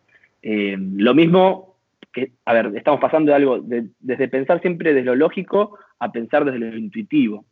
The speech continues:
De hecho, hoy, si, si observamos las nuevas generaciones, una persona de hoy entre dieciocho y veinte años, tiene muy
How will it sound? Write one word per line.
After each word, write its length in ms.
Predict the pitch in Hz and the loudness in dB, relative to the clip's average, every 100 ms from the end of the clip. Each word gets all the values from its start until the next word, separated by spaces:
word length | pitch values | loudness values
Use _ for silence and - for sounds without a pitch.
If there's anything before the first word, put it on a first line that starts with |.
| _ _ _ - | _ _ _ -12
De 220 | 110 135 | -2 -2
hecho, 280 | 143 147 139 | 0 0 2
hoy, 300 | 160 160 131 | 4 2 2
si, 180 | 127 107 | -6 -10
si 100 | - | -8
observamos 640 | 107 120 120 151 160 131 - - | -8 -6 -2 -2 -2 -4 -8 -12
las 180 | 110 113 | -10 -4
nuevas 220 | 139 131 | -2 -2
generaciones, 580 | 117 110 - 170 131 117 | -4 -6 -2 0 0 -4
una 160 | 120 | -8
persona 400 | 107 107 131 113 110 _ _ _ | -10 -8 -6 -6 -6 _ _ _
de 180 | - 123 | -2 2
hoy 140 | 135 | 2
entre 220 | 117 110 | 0 -6
dieciocho 440 | 107 101 139 143 120 | -8 -6 -4 -4 -4
y 20 | |
veinte 240 | 120 123 | -4 0
años, 340 | 135 147 170 160 _ _ _ _ _ _ _ - | 0 0 -4 -6 _ _ _ _ _ _ _ -2
tiene 260 | 135 139 | 0 0
muy 680 | 131 151 165 151 135 113 | 0 0 4 4 4 0